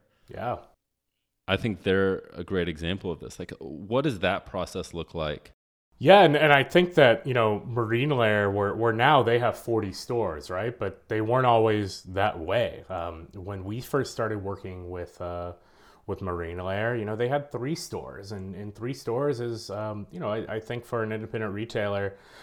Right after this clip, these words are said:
Speaker 1: um, you know, it could seem like, wow, this is, we're really cranking here. And then being forward thinking to adopt these tools, you know, with what they're doing in store and what they're doing online, and,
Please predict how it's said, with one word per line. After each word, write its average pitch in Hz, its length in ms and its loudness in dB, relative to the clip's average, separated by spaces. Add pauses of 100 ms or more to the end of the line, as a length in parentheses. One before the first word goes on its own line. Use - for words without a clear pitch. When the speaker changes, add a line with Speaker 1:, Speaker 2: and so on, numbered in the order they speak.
(260)
Speaker 1:
um, 92 460 -2 (140)
you 107 120 -10
know, 95 140 -4
it 107 260 -4
could 90 200 -8
seem 113 380 -6
like, 101 260 -6 (160)
wow, 123 240 2
this 107 220 -8
is, 98 220 -10
we're 104 280 -6
really 113 280 0
cranking 113 460 -6
here. 90 340 -8 (460)
And 110 160 0
then 107 340 2 (540)
being 151 320 2
forward 123 540 -2
thinking 120 400 -6
to 104 160 -6
adopt 101 560 -4
these 98 260 -8
tools, 104 600 -2
you 92 60 -10
know, 85 140 -8
with 87 220 -8
what 95 160 -4
they're 98 140 -4
doing 95 300 -4
in 92 80 -8
store 92 380 -6
and 95 120 -6
what 87 120 -6
they're 101 140 -4
doing 98 320 -4
online, 95 640 -2
and, 87 160 -8